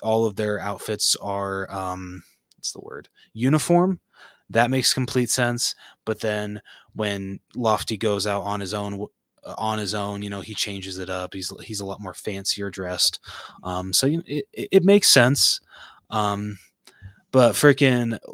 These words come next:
Wonka's outfit in this, oh my God,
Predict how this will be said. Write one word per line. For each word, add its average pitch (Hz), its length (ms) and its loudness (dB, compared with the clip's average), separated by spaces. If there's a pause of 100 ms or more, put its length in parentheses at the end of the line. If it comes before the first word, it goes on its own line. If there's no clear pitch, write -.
(120)
Wonka's 143 640 4
outfit 165 420 6
in 170 80 2
this, 180 480 4
oh 123 180 -4
my 98 160 -4
God, 92 440 -4